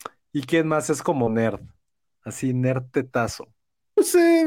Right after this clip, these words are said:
Speaker 2: eh, Burton, Burton, está buena
Speaker 1: No,
Speaker 2: esa
Speaker 1: por eso
Speaker 2: de
Speaker 1: Tim Burton y
Speaker 2: match.
Speaker 1: Guillermo del Toro.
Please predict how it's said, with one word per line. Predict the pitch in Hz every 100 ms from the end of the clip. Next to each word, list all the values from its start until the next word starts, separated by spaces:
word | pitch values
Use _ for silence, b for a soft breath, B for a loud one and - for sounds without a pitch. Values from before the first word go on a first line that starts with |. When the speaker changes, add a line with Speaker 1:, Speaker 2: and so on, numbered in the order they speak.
| 311
Speaker 2:
eh, | 302 311 302 311
Burton, | 285 392 415 392 359 330
Burton, | 269 330 339 320 269 226
está | 226 - 277
buena | 311 -
Speaker 1:
No, | 208
Speaker 2:
esa |
Speaker 1:
por | 185 160
eso | 156
Speaker 2:
de |
Speaker 1:
Tim | 156 165
Burton | 160 151 170
y |
Speaker 2:
match. | 127
Speaker 1:
Guillermo | 110 117 120 123
del | 120
Toro. | 160 156 110